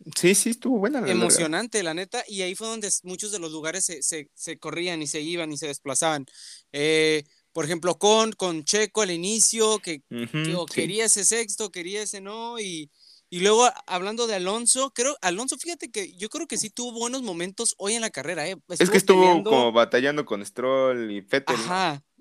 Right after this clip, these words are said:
Speaker 2: sí, estuvo peleando con, con Vettel,
Speaker 1: Incluso con
Speaker 2: el
Speaker 1: Gasly, güey.
Speaker 2: Sí, con Ga-, exacto. De hecho, la pelea que fue entre Alonso, Vettel y, Vettel y Gasly fue buenísima, o sea
Speaker 1: Sí, sí, estuvo bien buena.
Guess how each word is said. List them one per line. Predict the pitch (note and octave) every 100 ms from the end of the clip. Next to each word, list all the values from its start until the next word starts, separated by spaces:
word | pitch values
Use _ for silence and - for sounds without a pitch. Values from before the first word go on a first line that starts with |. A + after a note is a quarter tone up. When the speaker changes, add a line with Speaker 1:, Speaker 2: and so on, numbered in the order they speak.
| -
Speaker 2:
sí, | G3 G#3
estuvo | - A3
peleando | G#3+ F#3 G#3
con, | G#3 F3+ D#3+
con | E3 D3
Vettel, | E3 G3+ - G#3+ A3+ G#3+ -
Speaker 1:
Incluso | C3+ C3+ D#3+
con | E3+ B2+
Speaker 2:
el |
Speaker 1:
Gasly, | B2+ C3
güey. | A2 F#2+ - _ _ _
Speaker 2:
Sí, | - G3 F3+
con | D#3+ D#3
Ga-, | E3+
exacto. | F3 - G#3 F3+ D#3+
De | E3
hecho, | D3 A3+
la | G#3+
pelea | F3 D#3+ F#3
que | G3+ D#3+
fue | F3
entre | F3 F3 E3+
Alonso, | D3 F3 F3+ - C#3
Vettel | D#3+ E3 F3 D3
y, | C3+ C3 -
Vettel | F#3 F3+ D#3+
y | C3+
Gasly | D3+ F3 F#3+ B3
fue | F#3
buenísima, | F#3+ G3+ D#3 E3 - A3+ D#3
o | D3
sea | D#3 C#3+
Speaker 1:
Sí, | B2+
sí, | A#2
estuvo | C#3 - C#3 C3
bien | B2
buena. | A#2+ A#2+ A#2